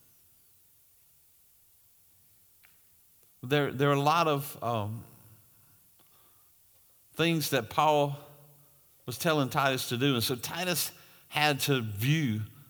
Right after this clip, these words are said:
Titus didn't just go in and say, "Well, I like the way you look and you look and you look." And he didn't just come in there and say, "Well, what do you think about this guy?" No, he, he, he had to come in and view them, them himself and say, "Hey, you know, let's,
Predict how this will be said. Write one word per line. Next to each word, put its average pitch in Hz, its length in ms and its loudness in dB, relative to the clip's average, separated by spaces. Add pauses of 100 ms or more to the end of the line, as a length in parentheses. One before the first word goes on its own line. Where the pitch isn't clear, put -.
Titus 165 280 2
didn't 151 240 2
just 135 160 0
go 156 220 4
in 151 60 4
and 135 80 2
say, 147 100 -2
"Well, 135 140 4
I - 20 4
like 156 260 2
the 135 80 0
way 131 140 2
you 170 180 0
look 175 240 2
and 135 140 -2
you 160 80 0
look 160 260 -2
and 135 100 -4
you 151 80 0
look." 147 300 0
And 113 260 -4 (240)
he 151 100 4
didn't 156 180 2
just 143 140 0
come 156 180 2
in 147 80 4
there 143 120 4
and 139 80 2
say, 143 160 2
"Well, 143 140 4
what 190 100 4
do 202 40 -2
you 202 80 -6
think 180 180 -4
about 165 240 2
this 170 180 0
guy?" 120 220 0 (280)
No, 185 160 -4
he, 165 280 0
he, 180 260 -4 (280)
he 156 160 -4
had 170 380 -4
to 123 80 -6
come 143 300 0
in 131 260 0 (340)
and 120 140 -2
view 147 200 -2
them, 127 240 -4
them 110 220 -2
himself 110 680 -8 (260)
and 113 140 -4
say, 110 220 -2
"Hey, 139 240 -8
you 117 160 -4
know, 120 260 -6 (500)
let's, 135 240 -6